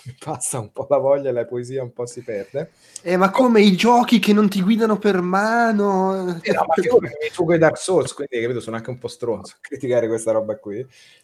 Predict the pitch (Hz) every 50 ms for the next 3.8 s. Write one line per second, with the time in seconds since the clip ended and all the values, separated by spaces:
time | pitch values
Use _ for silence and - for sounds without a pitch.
0 | _ _ - 143 147 160 165 160 156 147 139 131 127 123 120 117 117 113 110 110
1 | 110 110 110 107 107 110 107 107 123 127 117 - - - - 117 117 123 120 123
2 | 123 123 120 - - 123 120 120 - 120 113 - - - 123 123 123 123 _ -
3 | 117 117 113 113 - 117 120 117 120 127 135 139 139 143 147 147